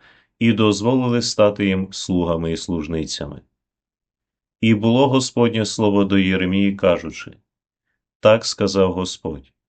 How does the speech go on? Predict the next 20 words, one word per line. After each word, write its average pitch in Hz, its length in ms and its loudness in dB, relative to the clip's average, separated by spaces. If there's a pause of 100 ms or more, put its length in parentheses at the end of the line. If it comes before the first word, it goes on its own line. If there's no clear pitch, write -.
(920)
я 107 320 6
склав 131 380 4
завіт 120 400 0
з 101 100 -8
вашими 113 460 2
батьками 101 580 -2
в 92 80 -4
день, 101 520 -2
в 95 100 -2
який 104 480 2
я 127 100 -2
їх 117 240 -4
вирвав 104 560 0
із 101 260 0
єгипетської 98 720 -2
землі, 90 420 0
з 95 120 -8
дому 85 240 -2
рабства, 92 460 0
кажучи: 82 640 -4